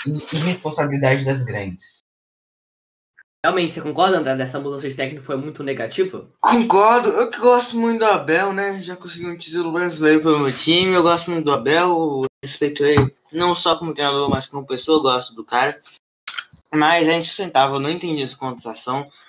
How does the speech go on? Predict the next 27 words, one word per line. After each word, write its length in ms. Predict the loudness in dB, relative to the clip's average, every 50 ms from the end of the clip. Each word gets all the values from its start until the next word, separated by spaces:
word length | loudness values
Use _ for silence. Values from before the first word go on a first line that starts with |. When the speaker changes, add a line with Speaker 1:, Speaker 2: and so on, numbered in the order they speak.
| _ _ _ _ 0
Speaker 3:
Eles 220 | 2 4 4 4
podiam 300 | 2 0 2 2 0 -2
pelo 280 | -4 -2 2 4 4 4
menos 220 | 4 4 2 2
buscar 380 | 0 -2 -2 0 2 2 2 4
mais 260 | 4 2 0 0 0
um 120 | -2 -4 -2
técnico 800 | -2 -2 -2 -2 -6 -8 -8 -8 -6 -4 -4 -4 -4 -6 -4
brasileiro 640 | -2 0 0 0 0 -2 0 4 4 6 6 4 2
interessante, 960 | 0 0 2 0 0 0 -2 -2 0 2 2 4 4 2 2 -2 -4 -6 -4
técnico 360 | -2 -2 -2 -2 -4 -4 -2
brasileiro 380 | 0 0 0 0 0 0 0 2
Speaker 1:
Thiago 280 | 2 4 4 4 4 2
Speaker 3:
bom. 120 | 0 -2 -6 _ -6 -2
Speaker 1:
por 120 | 0 2 2
exemplo. 360 | 2 2 0 -4 -10 -10 -12 -14 -16 -20 _ _ _ _ -20 -20 -20 _ _ _ _
Speaker 3:
Quem? 400 | 0 2 2 2 2 -2 -6 -8 -4 0
É, 220 | 2 2 2 2
Thiago 120 | 0 -2
Speaker 1:
Thiago. 240 | 0 2 4 4 4
Speaker 3:
Nunes, 320 | 2 2 0 -2 -4 -6 -10 _ -20 -20 _
Thiago 220 | -10 -6 -6 -4 -4
Nunes, 320 | -4 -4 -6 -6 -8 -10
com 140 | -12 -8 -4
certeza. 500 | -4 -4 -4 -2 -2 -2 -2 -2 -6 -10 _ _ -20 -20 _ _ _ _ _ _ -20 -20 _ -4
Mas 480 | 0 2 4 6 6 6 4 4 2 2
tá, 880 | 4 6 8 8 8 8 8 6 6 4 4 4 4 4 2 0 -2